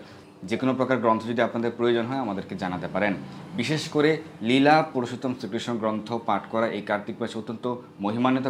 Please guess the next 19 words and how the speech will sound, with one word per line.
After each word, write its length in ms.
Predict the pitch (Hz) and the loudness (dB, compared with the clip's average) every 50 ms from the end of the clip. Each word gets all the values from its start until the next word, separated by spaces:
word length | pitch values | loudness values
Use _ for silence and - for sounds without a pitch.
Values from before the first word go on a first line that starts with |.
| - | 0
কারণ 160 | 120 113 131 139 135 135 - - - - - 107 98 107 | 0 0 0 -2 -6 -8 -14 -18 -20 -14 -8 -6 -2 0
ভগবানের 460 | 110 107 107 127 127 135 143 143 139 - - - - | 0 2 2 4 4 6 4 4 2 0 0 -2 -2
অপূর্ব 380 | - - 151 165 165 160 143 151 160 143 104 - - - - - - - 101 | 0 0 2 2 2 2 4 4 4 4 4 2 -2 -10 -18 -18 -12 -4 0
লীলা 240 | 110 123 131 139 123 107 90 - - - - - | 2 4 6 6 6 6 4 0 -8 -14 -8 -4
সংগঠিত 380 | 135 123 123 127 135 135 127 147 147 139 | -2 0 0 2 0 0 0 0 2 2
হয়েছিল, 280 | 139 135 135 135 139 147 156 156 - - - - 95 | 2 2 2 2 2 2 2 2 -2 -8 -8 -4 -2
বেশিরভাগ 500 | 113 110 - - 151 156 139 139 147 143 - - | 0 0 0 -2 -2 -2 -2 -4 -6 -6 -2 0
লীলা 160 | 131 131 127 117 - | 2 2 2 0 0
সংগঠিত 340 | 120 110 110 113 113 110 113 120 117 | -2 -2 0 0 -2 -2 -2 -2 0
হয়েছিল 260 | 120 117 - - 127 135 131 117 | -2 -2 -2 -2 -4 -4 -4 -4
এই 60 | 110 - - | -6 -2 0
কার্তিক 260 | 107 104 101 - 107 98 | 0 0 0 -2 -2 -2
বা 60 | 107 95 | 0 0
দামোদর 340 | 95 95 98 98 98 92 87 90 | 0 0 0 0 -2 -2 -2 -4
মাসে। 140 | 85 - 90 85 | -8 -8 -8 -8
ভগবানের 300 | 90 90 98 104 101 95 92 101 | -6 -4 -2 -2 -2 0 2 4
দাম 160 | 104 110 113 113 104 | 4 4 2 0 0
বন্ধন 320 | 104 101 101 98 107 104 104 107 | 0 -2 -2 -2 -4 -4 -4 -2
লীলা 160 | 107 107 110 | 0 0 0